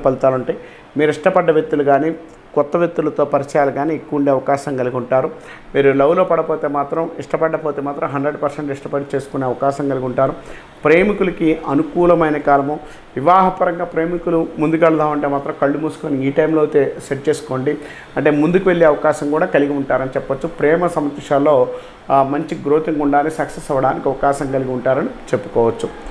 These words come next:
అలానే ఈ రాశి వారికి సంబంధించినంత వరకు కూడా ద్వితీయాధిపతి బుధుడు వేయిలో ఉన్నాడు. ద్వితీయాధిపతి అయిన వాడు శుక్రుడు లగ్నంలో ఉండడం వల్ల మంచి అదృష్టమే, ఎటువంటి ప్రాబ్లం లేదు.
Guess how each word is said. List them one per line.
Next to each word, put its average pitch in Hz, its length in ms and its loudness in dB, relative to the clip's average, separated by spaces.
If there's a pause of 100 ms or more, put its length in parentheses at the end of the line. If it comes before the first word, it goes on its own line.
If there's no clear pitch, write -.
(320)
అలానే 151 460 4 (360)
ఈ 151 40 6
రాశి 190 300 4
వారికి 202 240 4
సంబంధించినంత 170 600 0
వరకు 143 200 -2
కూడా 156 420 4
ద్వితీయాధిపతి 180 600 2
బుధుడు 151 460 -2
వేయిలో 165 340 4
ఉన్నాడు. 147 320 0
ద్వితీయాధిపతి 175 800 0
అయిన 156 140 2
వాడు 151 460 2 (340)
శుక్రుడు 151 260 0
లగ్నంలో 160 440 2
ఉండడం 143 300 0
వల్ల 147 200 -2 (100)
మంచి 139 240 0
అదృష్టమే, 143 440 0 (140)
ఎటువంటి 147 340 0
ప్రాబ్లం 135 400 -2
లేదు. 120 180 -2